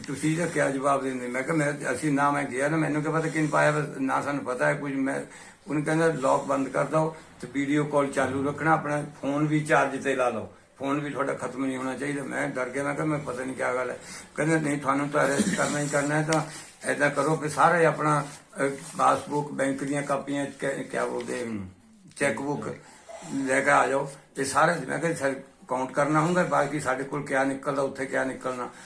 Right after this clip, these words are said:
ਮੈਂ ਕਿਹਾ, ਉਹ ਦੇਖਣਾ ਹੋਊਗਾ।" ਤੇ ਉਹਨੂੰ ਦਾ-, ਉਹ ਸਾਰੇ ਹੁਣ ਮੇਰੇ ਤੋਂ ਲੈਣੇ ਤੋਂ ਬਾਅਦ ਮੈਂ ਕਿਹਾ, "ਬਸ ਹੋ ਗਿਆ?" ਕਹਿੰਦੇ, "ਨਹੀਂ, ਹਜੇ ਨਹੀਂ, ਹੁਣ ਤੁਹਾਡੀ, ਤੁਸੀਂ ਕਿਆ ਚਲਾਣੇ?" ਮੈਂ ਕਿਹਾ, "ਮੈਂ ਤਾਂ ਕੁਛ ਨਹੀਂ ਚਲਾਉਂਦਾ, ਮੇਰੇ ਕੋਲ ਸਕੂਟਰੀ ਆ, ਬਾਈ, ਪਈ ਛੋਟੀ ਜਿਹੀ।"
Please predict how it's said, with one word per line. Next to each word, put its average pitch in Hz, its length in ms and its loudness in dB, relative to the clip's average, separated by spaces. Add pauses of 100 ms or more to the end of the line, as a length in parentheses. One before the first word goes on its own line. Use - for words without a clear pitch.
(160)
ਮੈਂ 139 100 2
ਕਿਹਾ, 143 100 0
ਉਹ 160 100 6
ਦੇਖਣਾ 143 320 -2
ਹੋਊਗਾ।" 147 320 -2 (240)
ਤੇ 143 60 -2
ਉਹਨੂੰ 151 200 4
ਦਾ-, 127 240 -2
ਉਹ 135 120 -2
ਸਾਰੇ 156 340 2
ਹੁਣ 151 120 2
ਮੇਰੇ 139 160 -2
ਤੋਂ 143 140 -4
ਲੈਣੇ 131 260 0
ਤੋਂ 135 120 -6
ਬਾਅਦ 147 240 2
ਮੈਂ 147 100 0
ਕਿਹਾ, 143 120 -4
"ਬਸ 135 200 0
ਹੋ 135 120 -2
ਗਿਆ?" 151 240 -2 (220)
ਕਹਿੰਦੇ, 160 220 2
"ਨਹੀਂ, 160 140 6
ਹਜੇ 147 260 2
ਨਹੀਂ, 156 160 4
ਹੁਣ 143 100 -2
ਤੁਹਾਡੀ, 139 300 -2
ਤੁਸੀਂ 139 360 -2 (260)
ਕਿਆ 147 180 8
ਚਲਾਣੇ?" 131 420 2 (320)
ਮੈਂ 135 100 -2
ਕਿਹਾ, 165 100 0
"ਮੈਂ 156 140 2
ਤਾਂ 147 100 -2
ਕੁਛ 135 220 -6
ਨਹੀਂ 147 140 0
ਚਲਾਉਂਦਾ, 147 260 0
ਮੇਰੇ 151 140 2
ਕੋਲ 143 120 -6
ਸਕੂਟਰੀ 139 400 -6
ਆ, 127 160 -4
ਬਾਈ, 123 220 -2
ਪਈ 120 280 -4
ਛੋਟੀ 113 300 -8
ਜਿਹੀ।" 107 120 -6